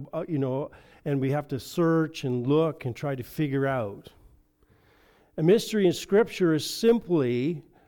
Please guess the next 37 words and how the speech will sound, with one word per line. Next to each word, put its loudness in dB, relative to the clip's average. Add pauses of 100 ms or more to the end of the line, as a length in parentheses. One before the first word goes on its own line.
(760)
the 2
revelation 4
of 2
something 4
that 2
has 0
been 6
hidden. 2 (1000)
And 2
in 4
Scripture, 2
we're 4
talking 2
about 2
the -2
counsel 0
of 0
God 2
and 2
the -2
truths -2
that 2
he 0
reveals 0
to 0
us. 0 (380)
And 2
he 2
says, 2
"I'm 4
going 6
to 0
reveal 2
to -4
you 4
a 4
mystery, 2